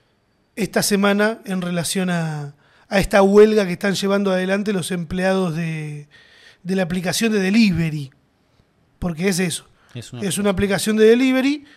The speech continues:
Speaker 1: que contacta a un restaurante con una persona que quiere comprar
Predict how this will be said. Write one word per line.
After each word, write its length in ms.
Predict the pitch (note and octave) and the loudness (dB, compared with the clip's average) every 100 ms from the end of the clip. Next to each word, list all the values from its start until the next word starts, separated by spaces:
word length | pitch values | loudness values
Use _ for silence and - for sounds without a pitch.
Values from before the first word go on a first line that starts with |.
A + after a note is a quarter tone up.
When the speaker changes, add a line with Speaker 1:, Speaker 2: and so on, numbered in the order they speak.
| - _ _ _ | -20 _ _ _
Speaker 1:
que 160 | G#3 F#3+ | -6 -2
contacta 680 | G3 F3+ D3+ C#3+ D#3 D3 _ _ _ _ _ - | -2 -2 -4 -6 -12 -12 _ _ _ _ _ -8
a 100 | F#3 | -4
un 140 | F#3 | -4
restaurante 560 | F#3+ - D4 E4 E4 E4 _ _ _ _ _ _ _ _ | -4 -2 0 0 -2 -12 _ _ _ _ _ _ _ _
con 260 | - G3 G3+ | -6 -4 -4
una 200 | G#3 G3 | -4 -6
persona 300 | F#3 G3+ G3 | -6 -6 -6
que 60 | |
quiere 180 | F#3+ F#3+ | -2 -4
comprar 580 | F3+ F#3 G#3+ A3 A#3 A#3 | -4 -4 2 2 0 -8